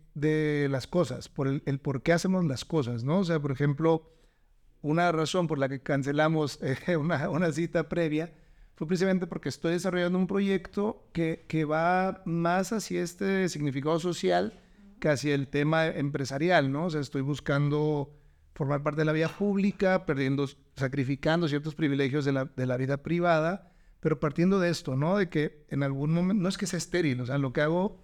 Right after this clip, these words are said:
también tiene que ver, pero, pero el hecho de trasladarlo a esa parte, de trasladarlo a la vida pública, lograría lo que con el arte logras de una forma muy fácil, y es, es justo lo que iba, porque el impacto que puedes tener en la sociedad por medio del arte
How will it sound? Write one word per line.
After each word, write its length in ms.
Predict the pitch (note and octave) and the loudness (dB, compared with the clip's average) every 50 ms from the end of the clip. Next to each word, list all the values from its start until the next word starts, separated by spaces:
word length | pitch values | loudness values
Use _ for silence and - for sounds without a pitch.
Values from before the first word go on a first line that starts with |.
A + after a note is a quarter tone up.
| - - | -18 -10
también 380 | - C#3 C3 C#3 D3 D3+ D#3 D3 | -6 -4 -2 0 2 2 2 2
tiene 260 | D#3 D3+ D#3+ F3 E3+ | 2 2 2 2 0
que 120 | - C#3+ | 0 -2
ver, 280 | C3 C3 C#3+ D3+ D3+ - | 0 0 0 -2 -2 -2
pero, 240 | - D#3 D3+ D#3+ - - | -2 -2 -2 -2 -6 -6
pero 560 | - C3+ C3+ C3+ C3+ C3+ C3+ C3+ C#3 C#3+ - - - - - - - - | -6 -4 -2 -2 -2 -2 -2 -2 -4 -6 -8 -14 -20 -20 -20 -20 -12 -6
el 80 | D3+ D3 | -6 -4
hecho 140 | C#3 G3+ | -2 -2
de 40 | G3+ | 0
trasladarlo 720 | G3 F#3 E3 D3 D3 D3 C#3+ C#3+ D3+ D#3+ E3+ F3 F3+ F#3 | 2 2 2 2 2 0 0 2 2 2 2 2 2 0
a 40 | F3+ | 0
esa 220 | E3+ F#3+ F#3 E3+ | 0 0 -2 -2
parte, 380 | - E3+ D#3+ D#3 C#3+ - F3 F#3 | 0 -2 0 0 0 -2 0 0
de 100 | G3 E3+ | 0 -2
trasladarlo 640 | - - C#3 C3 C3+ C3+ C3+ C3+ C#3 C#3+ D3+ E3 E3+ | -2 -4 -4 -2 -2 -2 -2 0 0 0 0 0 2
a 20 | E3+ | 0
la 80 | E3 | 0
vida 180 | D#3 D#3+ D#3+ D#3+ | 0 0 -2 -2
pública, 680 | D#3+ - E3+ D#3+ D#3+ D#3+ D#3 D3+ - D#3+ E3 F3 - - _ _ _ - _ _ - _ - - - - _ _ - | -4 -4 -2 -2 0 0 -2 -2 -2 -2 -2 -2 -4 -10 _ _ _ -20 _ _ -20 _ -20 -20 -20 -20 _ _ -4
lograría 600 | - D#3+ E3 E3 D3+ D3 D3 D#3 D#3 E3+ F3+ G3 | -2 2 2 2 2 2 2 2 2 4 2 4
lo 100 | G#3 G#3+ | 2 2
que 100 | G3 F3+ | 0 -2
con 160 | - E3 D#3 | -2 0 0
el 160 | D#3 D3+ D#3 | 2 2 2
arte 220 | D#3+ E3+ F#3 F3+ G3 | 2 0 0 0 0
logras 340 | F#3+ F#3 F3 F3+ F#3+ F#3 E3+ | 0 0 0 0 0 0 0
de 40 | |
una 100 | F3+ F#3 | 0 -2
forma 240 | E3+ F3+ E3+ F3+ F3 | -2 -2 -4 -4 -4
muy 160 | F3 E3+ E3+ | -2 -4 -4
fácil, 400 | E3 - - E3+ E3+ - F#3 F3 | -4 -2 -2 -2 -2 -2 -2 -2
y 40 | D#3 | -2
es, 140 | D#3+ D#3 - | -4 -4 -6
es 100 | - C#3+ | -10 -10
justo 280 | - E3+ D#3+ C#3 - F3+ | -8 -8 -8 -6 -4 -4
lo 140 | F#3 F3 F3 | -4 -4 -2
que 120 | - E3 | -2 -2
iba, 380 | D#3+ D#3+ D#3 E3 F3 G3 - - | 0 0 2 0 0 0 -4 -6
porque 360 | - E3+ - - E3 - - | -10 -8 -4 -4 -4 -4 -4
el 140 | - - D3 | -4 -2 0
impacto 520 | D3+ D3+ D3+ - - F3 F3 F3 - A#3+ G3 | 0 0 -2 0 0 0 0 0 -2 -4 -4
que 100 | F#3+ F3 | -4 -4
puedes 240 | - F#3 F#3 F#3 | -2 0 0 0
tener 140 | F#3 F3+ F3 | 0 -2 -2
en 60 | F3+ | 0
la 80 | F#3 F#3 | 0 0
sociedad 340 | E3 D#3+ C3+ A#2+ D3+ D3+ D3 | -2 -2 -2 -2 -2 -2 -2
por 140 | - D3 C3 | -4 -8 -6
medio 120 | D3 D#3+ | -2 -2
del 120 | F3+ F3+ F3 | 0 2 4
arte 520 | E3 D#3+ D#3 - - F3 G3+ - - - | 4 2 2 0 -2 -2 -2 -2 -8 -18